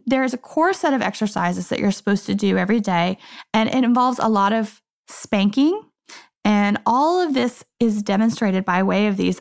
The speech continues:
actually really adorable illustrations. And there are more than a thousand illustrations in the course.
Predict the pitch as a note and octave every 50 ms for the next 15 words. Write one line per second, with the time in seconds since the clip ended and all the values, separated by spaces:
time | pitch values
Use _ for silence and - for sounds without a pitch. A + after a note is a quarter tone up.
0 | - - A#3+ - - - - C4 A#3 G#3 F#3 G#3 G3+ F#3+ - - E3+ E3 - -
1 | F3 F3 F3+ F#3 F#3+ G3 F#3+ - F#3 F3+ F3 F3 F3 F3 F3 E3 - _ _ _
2 | _ _ _ _ - F3+ E3+ F3+ - - - D#3+ E3 - - G3 A3+ B3+ C4+ -
3 | - - G#3+ G#3 G#3+ - - G#3 G#3 G3 F#3+ F#3+ G3+ A#3 C4 C4+ C#4 D4 D4 C4
4 | B3 - - - G#3 - _ - A3 G3 G3+ A3 B3 B3+ C4 B3 C4+ B3+ - -
5 | G#3+ G3+ F#3 - - G3+ G3+ - G3+ G3 F#3 F#3 F3+ F3+ F3+ - - F#3 F3 E3
6 | E3+ F#3 -